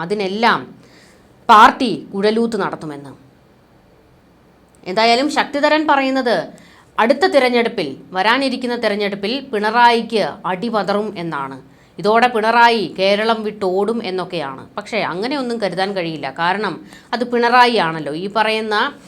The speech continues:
ആ, കോൺഗ്രസിനെയും, ആ, പ്രതിപക്ഷ നേതാവ് വി ഡി സതീശനെയും വരെ വിറ്റ കാശ് പിണറായിയുടെ കയ്യിലുണ്ടെന്ന് പറഞ്ഞാൽ അത്ഭുതപ്പെടാനില്ല. കാരണം ഇവർ അങ്ങോട്ടും ഇങ്ങോട്ടും ഒളിഞ്ഞും തെളിഞ്ഞുമൊക്കെ പരസ്പര സഹായ സഹകരണ സംഘങ്ങൾ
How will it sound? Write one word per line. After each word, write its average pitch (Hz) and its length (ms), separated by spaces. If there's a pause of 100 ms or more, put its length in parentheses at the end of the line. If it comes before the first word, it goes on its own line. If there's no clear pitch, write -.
(280)
ആ, 175 40 (960)
കോൺഗ്രസിനെയും, 247 1000 (160)
ആ, 165 140 (100)
പ്രതിപക്ഷ 220 380
നേതാവ് 233 520 (160)
വി 196 180
ഡി 277 80
സതീശനെയും 254 760
വരെ 226 140
വിറ്റ 208 240
കാശ് 220 300
പിണറായിയുടെ 208 600
കയ്യിലുണ്ടെന്ന് 196 540
പറഞ്ഞാൽ 180 380 (360)
അത്ഭുതപ്പെടാനില്ല. 175 800
കാരണം 175 460
ഇവർ 170 260 (220)
അങ്ങോട്ടും 226 380
ഇങ്ങോട്ടും 214 500
ഒളിഞ്ഞും 220 300
തെളിഞ്ഞുമൊക്കെ 196 680 (380)
പരസ്പര 208 400
സഹായ 208 460
സഹകരണ 208 500
സംഘങ്ങൾ 185 500